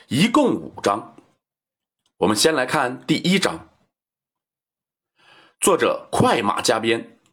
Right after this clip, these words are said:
打算回国吊唁魏侯，要经过漫漫长路才能到达曹邑。路途有多遥远呢？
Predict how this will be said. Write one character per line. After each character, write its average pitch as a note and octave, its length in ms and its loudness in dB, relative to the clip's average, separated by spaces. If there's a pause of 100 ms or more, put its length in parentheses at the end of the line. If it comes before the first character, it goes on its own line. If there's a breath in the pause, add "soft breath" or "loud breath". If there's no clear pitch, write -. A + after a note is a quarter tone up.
打 G2+ 180 -2
算 G#2+ 220 2
回 C3 240 2
国 - 560 0
吊 F#3 240 4
唁 A2 280 0
魏 F#3 200 2
侯， - 320 -4 (1500)
要 C#3+ 180 4
经 D3 220 2
过 C3 160 4
漫 F3+ 260 0
漫 D#3+ 220 0
长 G2 320 0
路 A3+ 360 0 (640)
才 A2 140 -2
能 A2+ 220 -2
到 D#3 180 0
达 F#2+ 140 0
曹 - 340 -2
邑。 C#3 200 -8 (1500 soft breath)
路 A#3 180 2
途 D3+ 220 4
有 B2 160 4
多 G#3+ 220 4
遥 D#3+ 240 2
远 A#2+ 180 -2
呢？ C3 300 -8